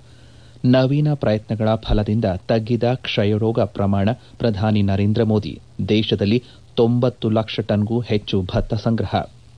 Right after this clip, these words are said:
ಮೂಲ ಯೋಜನೆಯಡಿ ಶಬರಿಮಲೆ ರೈಲು ಮಾರ್ಗ ನಿರ್ಮಿಸಲು ಬದ್ಧ,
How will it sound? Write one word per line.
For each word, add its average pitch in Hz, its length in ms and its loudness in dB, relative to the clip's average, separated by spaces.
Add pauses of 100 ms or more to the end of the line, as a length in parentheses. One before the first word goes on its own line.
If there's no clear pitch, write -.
(100)
ಮೂಲ 117 280 4 (160)
ಯೋಜನೆಯಡಿ 104 500 2 (300)
ಶಬರಿಮಲೆ 123 640 2 (380)
ರೈಲು 127 380 2
ಮಾರ್ಗ 107 340 0 (240)
ನಿರ್ಮಿಸಲು 107 500 0
ಬದ್ಧ, 101 280 0